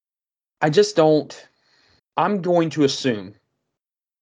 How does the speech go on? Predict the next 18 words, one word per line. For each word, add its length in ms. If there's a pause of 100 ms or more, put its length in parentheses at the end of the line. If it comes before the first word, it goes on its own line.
(420)
I, 120
I'm 160
going 220
to 80
assume 400
that 320
the 120
offensive 380
linemen 360
for 140
Bama 360
and 100
the 140
D 200
Bs 280
are 80
gonna 180
play. 360